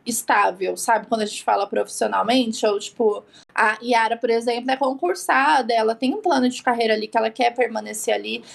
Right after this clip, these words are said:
Eu não, véi, eu tô no mercado, eu tô no emprego no momento, que eu tô feliz no meu emprego, tipo assim, não pretendo sair, mas vai saber se a empresa vai me demitir amanhã, sabe? E tem uma coisa também que,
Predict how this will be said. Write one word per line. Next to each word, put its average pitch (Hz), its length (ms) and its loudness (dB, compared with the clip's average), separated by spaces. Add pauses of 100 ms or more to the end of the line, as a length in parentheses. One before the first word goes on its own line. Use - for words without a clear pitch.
(120)
Eu - 200 4
não, 392 280 0
véi, 220 300 2
eu 208 40 -8
tô 240 140 0
no 240 120 -2
mercado, 269 560 0
eu 202 80 -2
tô 226 120 0
no 233 120 -2
emprego 220 400 0
no 208 80 -6
momento, 214 680 0
que 330 120 -2
eu 220 80 2
tô 240 160 0
feliz 240 480 2
no 294 80 6
meu 240 140 4
emprego, 220 600 0
tipo - 220 -2
assim, 262 340 0
não 226 160 4
pretendo 233 400 2
sair, 226 560 0 (260)
mas 339 260 0
vai 311 160 2
saber 427 280 2
se 269 120 -4
a 294 40 2
empresa 247 380 2
vai 233 140 2
me 233 100 -8
demitir 220 440 -2
amanhã, 214 420 0
sabe? 214 540 0
E 247 140 -2
tem 247 220 0
uma 269 160 2
coisa 294 340 0
também 277 420 0
que, 403 380 -2